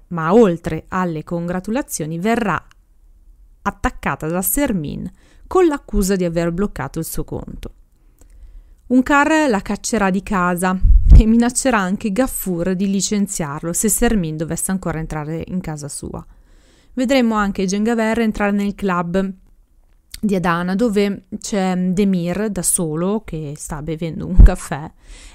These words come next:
e gli riferisce indirettamente che il Maz si sposerà presto e che farà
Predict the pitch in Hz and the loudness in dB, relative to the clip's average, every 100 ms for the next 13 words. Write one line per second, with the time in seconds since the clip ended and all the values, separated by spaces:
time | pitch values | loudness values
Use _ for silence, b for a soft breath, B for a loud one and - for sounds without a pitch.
0 | - 359 277 247 233 254 240 190 190 196 | -4 0 2 2 0 2 2 2 0 -2
1 | 202 208 220 233 - 285 175 170 190 226 | 0 0 0 0 -4 -4 -4 -6 -8 -6
2 | 269 294 226 - - 233 233 226 - 196 | -4 -2 -2 -4 -4 -2 -2 -4 -2 -2
3 | 175 156 - - - 165 - - - 294 | 0 -2 0 2 0 0 -8 -8 -8 -6
4 | 320 311 208 151 | -4 -2 -2 -4